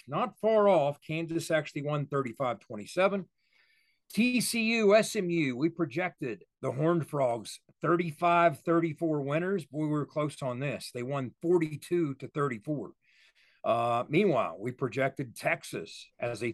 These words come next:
thirty to twenty-four, twenty-seven winner in Lubbock. Well, we know that didn't play out. Uh, Texas Tech with the overtime thriller,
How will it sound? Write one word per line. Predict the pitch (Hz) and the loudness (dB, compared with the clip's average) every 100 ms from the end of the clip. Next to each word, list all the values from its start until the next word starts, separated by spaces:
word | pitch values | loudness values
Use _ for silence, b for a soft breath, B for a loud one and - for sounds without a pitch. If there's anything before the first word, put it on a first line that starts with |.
| - | -4
thirty | 143 151 147 | -2 0 -2
to | 135 | -4
twenty-four, | - 147 135 - 143 143 | -6 -6 -6 -8 -10 -10
twenty-seven | - 156 123 - 180 170 113 | -6 -4 -4 -2 -2 -2 -4
winner | 104 101 127 _ _ _ _ | -8 -8 -12 _ _ _ _
in | 110 107 | -10 -4
Lubbock. | 127 160 202 - - _ _ _ _ - | 0 2 0 -4 -14 _ _ _ _ -8
Well, | 113 143 - | -2 0 -2
we | 123 | -4
know | 139 143 | -2 2
that | 151 117 | 2 0
didn't | 117 98 | -6 -6
play | 117 101 | -4 -2
out. | 101 113 - _ _ _ _ - | -2 -4 -10 _ _ _ _ -8
Uh, | 110 104 101 | -4 -2 -2
Texas | - 156 151 135 113 - | -2 -4 -4 -6 -10 -10
Tech | - 175 - - - - | -6 -6 -6 -16 -20 -14
with | 117 | -12
the | 120 120 | -6 -2
overtime | 123 117 113 120 113 | -2 -4 -4 -4 -4
thriller, | 101 127 120 117 | -6 -6 -6 -6